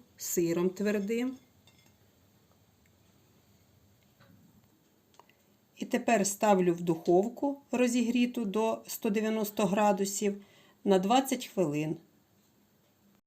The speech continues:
Така піца у нас вийшла. З такої кількості тіста вийшло три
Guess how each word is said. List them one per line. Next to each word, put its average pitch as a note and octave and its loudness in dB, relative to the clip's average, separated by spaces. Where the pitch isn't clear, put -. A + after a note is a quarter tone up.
Така G#3+ 2
піца C4 0
у F#3 4
нас A3+ 0
вийшла. D#3+ -4
З - -8
такої A#3+ 2
кількості G3+ 2
тіста B3 -2
вийшло G3+ -2
три A3+ -4